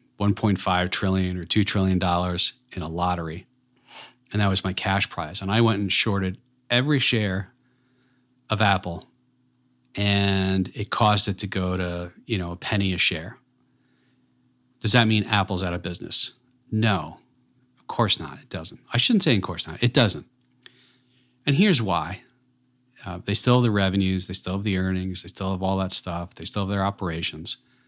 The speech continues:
Like, the share price doesn't necessarily mean, you know, if your share price does, goes down, it doesn't mean you go out of business. Um, in fact, you know, if I shorted all of Apple stock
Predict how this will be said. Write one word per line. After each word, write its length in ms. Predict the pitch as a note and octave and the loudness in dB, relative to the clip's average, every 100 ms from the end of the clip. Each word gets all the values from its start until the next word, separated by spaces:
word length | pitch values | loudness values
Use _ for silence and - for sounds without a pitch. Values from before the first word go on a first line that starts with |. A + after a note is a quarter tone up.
| _ _ _ _ - | _ _ _ _ -12
Like, 140 | G#2+ | -8
the 80 | - | -2
share 320 | - C#3 D3+ | 2 4 2
price 400 | D3+ A#2 G2+ F#2 | 2 2 2 2
doesn't 260 | - G#2+ G2+ | 2 2 2
necessarily 560 | F#2 - G2 F2+ F2 | 2 0 -2 -4 -6
mean, 400 | F#2 G2+ G2 F2+ | -8 -4 -4 -2
you 80 | F2+ - _ _ _ _ _ _ _ | -6 -8 _ _ _ _ _ _ _
know, 60 | F#2+ | -4
if 80 | G#2 | 2
your 100 | C3 | 4
share 320 | - A#2 A2 | 4 2 2
price 240 | - A2 | 4 2
does, 240 | - G2+ F#2+ - - | 2 -2 -2 -6 -8
goes 240 | G2 F#2+ | -4 -2
down, 260 | A2 A#2 G2 | 0 2 0
it 100 | F2+ | 0
doesn't 240 | G2+ F#2+ | -2 0
mean 160 | F#2 F2 | -2 -2
you 80 | F2 | -4
go 140 | F2+ | -4
out 80 | E2+ | -6
of 100 | E2 | -6
business. 420 | F2+ - - - _ _ _ _ _ _ _ _ _ _ | -8 -8 -6 -8 _ _ _ _ _ _ _ _ _ _
Um, 300 | E2 E2 E2 - | -12 -10 -10 -6
in 100 | G2+ | -6
fact, 560 | - G3+ D#3 A#2+ - - _ _ _ _ _ _ | 0 2 4 2 -4 -16 _ _ _ _ _ _
you 80 | - | -2
know, 100 | A2 | 0
if 100 | G2 | 4
I 140 | B2+ D#3 | 4 4
shorted 580 | - - A2+ A#2+ C3 - | 4 2 2 2 0 -2
all 220 | G2+ G#2+ | 0 0
of 100 | G2 | 0
Apple 300 | F#2+ F#2 F#2+ | -2 -2 -2
stock 520 | F2+ - D#2+ F#2+ - | -4 -2 -4 -6 -8